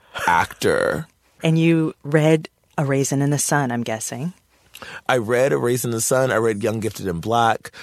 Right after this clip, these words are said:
Speaker 1: But these are all things I met when I was in the ninth grade in, um, A P English.
Speaker 2: You went to
Speaker 1: Um,
Speaker 2: a primarily white high school, though.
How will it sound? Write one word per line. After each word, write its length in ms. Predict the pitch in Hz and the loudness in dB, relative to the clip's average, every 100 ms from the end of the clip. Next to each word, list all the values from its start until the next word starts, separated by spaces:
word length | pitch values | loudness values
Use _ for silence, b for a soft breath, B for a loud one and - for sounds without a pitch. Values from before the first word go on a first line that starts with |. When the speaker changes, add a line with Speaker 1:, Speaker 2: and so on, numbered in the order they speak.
| B | B
Speaker 1:
But 120 | - 135 | -6 -4
these 160 | 139 | 2
are 60 | 143 | 2
all 100 | 135 | 2
things 200 | 139 127 | 0 0
I 100 | 120 | 0
met 440 | 113 110 107 - | 0 0 -2 -4
when 160 | 123 104 | -4 -2
I 60 | |
was 160 | 98 98 | -2 -2
in 100 | 107 | -2
the 60 | 101 | -2
ninth 340 | 98 92 - | -2 -4 -8
grade 340 | - 90 73 - _ - | -6 -6 -6 -12 _ -6
in, 280 | 110 101 95 | -2 0 0
um, 360 | 101 95 95 - - | 0 0 -4 -6 -2
A 200 | 107 107 | 0 0
P 540 | - 104 98 92 95 - _ _ - | -2 -2 0 0 -2 -6 _ _ -4
English. 920 | 95 87 82 87 - - - - - _ _ - | -2 -2 -4 -6 -6 -4 -6 -8 -12 _ _ -6
Speaker 2:
You 160 | 170 254 | 0 2
went 200 | 240 160 | 2 2
to 120 | 180 | 2
Speaker 1:
Um, 40 | |
Speaker 2:
a 40 | 165 | 0
primarily 560 | - 156 151 151 147 143 | 0 -2 0 0 0 -2
white 200 | 147 151 | -4 -4
high 180 | 196 | -6
school, 340 | 247 - 120 117 | -6 -10 -12 -10
though. 300 | 107 120 | -12 -12